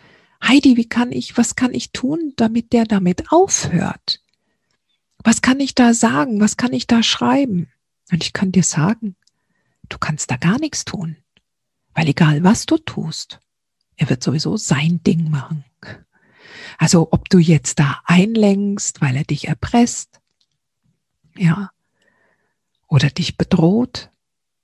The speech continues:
es ist vollkommen wurscht. Weil er wird es am nächsten Tag vergessen haben, wie du ihm an der Stelle entgegengekommen bist. Also das ist eine, eine Sache,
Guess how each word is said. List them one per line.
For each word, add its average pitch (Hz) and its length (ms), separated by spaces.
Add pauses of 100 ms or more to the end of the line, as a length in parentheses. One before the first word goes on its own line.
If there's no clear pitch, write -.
(420)
es - 140
ist 175 140
vollkommen 202 540
wurscht. 202 440 (2250)
Weil 156 180
er 156 140
wird 165 160
es 202 140
am 175 80
nächsten 190 300
Tag 175 220
vergessen 180 480
haben, 160 280
wie 147 100
du 151 120
ihm 165 220
an 135 140
der 170 400 (1300)
Stelle 165 500
entgegengekommen 165 720
bist. - 340 (2250)
Also 180 220
das 214 200
ist 220 260
eine, 196 840 (280)
eine 180 280
Sache, 220 720